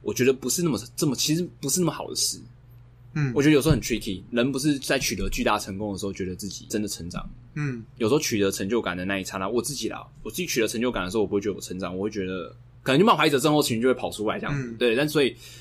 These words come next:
Speaker 1: 我自己很取得巨大成长的时候，很常往往来自于工作上的挫折跟沮丧，总是会有那么几个 moment 嘛，就比如说某个东西炸掉了，某个专案就是滑了这样子。
Speaker 2: 嗯，嗯。
Speaker 1: 然后我们再互相交流我们彼此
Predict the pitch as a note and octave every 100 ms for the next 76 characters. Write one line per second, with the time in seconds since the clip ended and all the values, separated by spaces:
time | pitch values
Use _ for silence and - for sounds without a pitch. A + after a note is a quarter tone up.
0 | - A#2+ - F3+ C#3 B2 B2+ B2+ A2+ -
1 | D3 B2+ B2 A#2 A#2 F#2+ A2+ A2 G#2+ F#2+
2 | - G#2 A2+ A2 F#2+ F#2 A2 G2+ G#2+ A2
3 | G#2+ G2+ F2+ - G#2+ F#2 F#2 G2 - -
4 | F#2+ - - - - A#2 A2+ F3 C#3+ C#3+
5 | C3+ - G2 G#2 G#2+ A2+ G#2 F#2+ G2 -
6 | G#2 A2+ A2 - - - G2+ F2+ G2+ G2+
7 | - F#2+ F2 G2+ F#2 - - - - -
8 | - - F#2+ G#2 - G#2 G#2 G2 G2+ -
9 | E2+ F#2 F2 E2 F#2+ F2 F#2+ D3 C3+ C3
10 | C3 B2 A2+ B2+ A#2 G2+ A2+ A2+ A2+ C3+
11 | A2 A2 - G2+ G#2 G2 F2+ G2 A#2 A#2
12 | - A2+